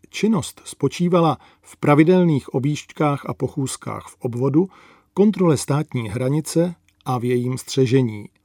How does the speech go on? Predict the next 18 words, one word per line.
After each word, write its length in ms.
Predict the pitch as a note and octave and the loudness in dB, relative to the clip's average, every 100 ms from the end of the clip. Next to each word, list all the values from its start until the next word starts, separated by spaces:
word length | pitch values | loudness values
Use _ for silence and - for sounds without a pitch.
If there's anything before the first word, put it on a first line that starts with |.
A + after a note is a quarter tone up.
| - | 2
Nutným 420 | D#3+ - G3+ D#3 | 2 4 4 4
předpokladem 720 | - C#3+ E3+ D3+ C#3+ C3+ B2+ | 4 2 2 2 4 4 2
pro 180 | G#2 C3 | 2 -2
správnou 540 | - C#3+ C3+ C3 B2+ | 0 2 2 4 2
funkci 480 | A#2 - C#3+ - C3+ | 0 -2 -2 -2 -4
četnických 600 | B2 C3+ - C#3+ - C3+ | 0 -2 -2 -6 -4 -8
pohotovostních 800 | - B2+ C#3 C#3 C3+ - D3+ D3+ | -4 -2 -2 -2 -4 -4 -4 -4
oddílů 580 | D#3 A#2 B2+ C#3 C#3+ D#3 - - - | -4 -4 -2 0 2 0 -4 -16 -14
byla 300 | G#2+ C3+ C#3 | 0 2 4
jejich 320 | D3 D#3+ - | 4 2 0
mobilita. 680 | B2 A#2+ B2 D#3 A#2 - A2 - - - - - | -2 0 2 2 0 -8 -14 -16 -20 -20 -20 -6
Proto 280 | E3 G3 A3+ | 0 2 4
měli 240 | F#3+ F3 | 4 4
nastálo 540 | D3+ B2 - C#3+ D3 E3 | 2 0 -2 0 0 0
přidělené 580 | - B2+ D3 D3+ B2 | -2 0 2 0 -4
autokary, 680 | - B2 C3+ F3 F3 E3+ E3+ F#3 _ - | -6 -6 -2 0 0 0 0 -4 _ -2
osobní 560 | D#3 - D#3+ C3 A#2 | -2 2 0 0 -4
automobily 760 | A2+ A2 C#3 D3+ D3 C3+ C3+ B2+ | -6 -8 -4 0 0 2 2 2